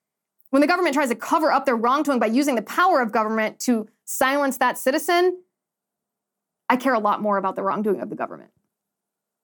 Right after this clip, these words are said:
That's a lot higher on my priority list than wrongdoing by a citizen. And I'm not trying to justify it. I'm not, I'm not, I'm not engaging in moral relativism. I'm just telling you my thought process, because my thought process on how I view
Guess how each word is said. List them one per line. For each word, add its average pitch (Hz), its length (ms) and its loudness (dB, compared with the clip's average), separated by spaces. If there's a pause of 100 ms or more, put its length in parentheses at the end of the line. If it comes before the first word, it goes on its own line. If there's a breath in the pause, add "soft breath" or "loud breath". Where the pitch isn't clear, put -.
(140)
That's 233 160 0
a 220 60 2
lot 233 540 2
higher 214 460 0
on 220 120 -2
my 208 140 0
priority 202 420 -2
list 165 480 -8 (1600)
than 240 220 2
wrongdoing 214 420 0
by 196 120 0
a 196 80 -6
citizen. 196 360 -4
And 220 80 0
I'm 226 60 0
not 339 180 0
trying 415 180 0
to 359 60 2
justify 269 500 -2
it. - 100 -12 (200)
I'm 240 120 0
not, 240 200 2
I'm 240 120 0
not, 240 260 0
I'm 240 100 2
not 247 160 0
engaging 269 360 0
in 285 80 0
moral 277 240 2
relativism. 254 580 0
I'm 220 100 -2
just 202 140 -8
telling 214 220 0
you 262 80 2
my 294 120 2
thought 254 240 2
process, 220 500 0 (360 soft breath)
because 214 500 0 (200)
my 226 120 0
thought 220 300 2
process 311 520 0
on 220 140 -4
how 233 240 0
I 226 120 2
view 269 680 2